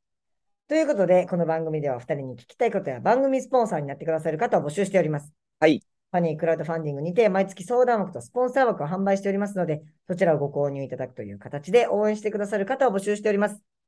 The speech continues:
Speaker 2: はい。
Speaker 1: 毎月頭から月末まで次の月の分を販売しておりますので、よろしければ応援ご支援のほどお願いいたします。
Speaker 2: はい。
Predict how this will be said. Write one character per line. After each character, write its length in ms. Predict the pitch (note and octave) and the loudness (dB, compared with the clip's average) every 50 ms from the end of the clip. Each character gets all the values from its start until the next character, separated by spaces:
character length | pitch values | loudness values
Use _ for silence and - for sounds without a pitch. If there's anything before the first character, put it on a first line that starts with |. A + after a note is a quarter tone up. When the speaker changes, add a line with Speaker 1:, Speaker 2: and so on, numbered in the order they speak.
| _ _ | _ _
Speaker 2:
は 80 | F3 F#3 | 4 4
い。 100 | - - _ _ _ _ _ _ | 4 2 _ _ _ _ _ _
Speaker 1:
毎 180 | - F3+ F#3+ F#3 | 0 0 2 2
月 180 | F#3 - - F#3 | 0 0 0 2
頭 240 | F3 F3 D#3+ D3+ | 2 2 -2 -4
か 100 | D3 C#3 | -6 -6
ら 60 | A2 G#2 | -8 -10
月 240 | C3+ C3+ - C#3 C#3+ C#3+ C#3+ | -10 -10 -8 -8 -8 -8 -8
末 100 | - D3 | -4 0
ま 80 | F#3+ B3+ | 2 6
で 180 | C4 A#3+ G3 | 6 6 4
次 220 | - - F3+ F3 F3 | 2 0 -2 0 0
の 120 | F3 E3+ | 0 -2
月 160 | E3+ - F3 | -2 -4 -2
の 100 | E3+ E3 | -2 0
分 180 | E3 E3 D#3+ C#3+ | 0 0 -2 -2
を 60 | C3 | -4
販 160 | C3+ D3+ D3+ | -4 -6 -4
売 160 | C#3+ C#3 C#3 C3+ | -4 -4 -6 -6
し 40 | |
て 80 | - C#3 | -6 -6
お 40 | C#3 | -4
り 60 | D3+ | -4
ま 80 | G3 A3+ | -4 -2
す 100 | - B3 | 0 2
の 80 | B3 | 2
で、 180 | A3 G#3 G3 G3+ - - _ _ | 4 2 2 0 -6 -18 _ _
よ 100 | - F#3+ | 2 2
ろ 60 | G3 | 2
し 80 | F#3+ F#3+ | 2 2
け 100 | - F3+ | 2 2
れ 80 | D#3 C#3+ | 2 2
ば 140 | C#3+ B2 - | 0 -4 -2
応 160 | D#3+ D#3+ D#3+ | 0 0 0
援 100 | D#3+ D#3+ | 0 0
ご 100 | D#3+ F3 | -2 -2
支 120 | F3 G3+ | 0 0
援 80 | F#3+ F3+ | 0 0
の 80 | E3 D#3 | 0 2
ほ 80 | F#3+ | 4
ど 120 | G#3+ C4+ - | 4 4 4
お 100 | - F3 | 4 -2
願 180 | D#3+ C3+ C3 | -6 -6 -6
い 40 | B2+ | -8
い 40 | B2 | -8
た 60 | A#2 | -10
し 140 | - - C#3 | -12 -6 -2
ま 120 | E3+ A3 | 0 0
す。 140 | A3 - - _ _ _ _ _ _ _ _ | 0 -2 -8 _ _ _ _ _ _ _ _
Speaker 2:
は 80 | - C#3+ | 4 4
い。 280 | C#3+ A#2+ - - - | 4 4 2 -2 -10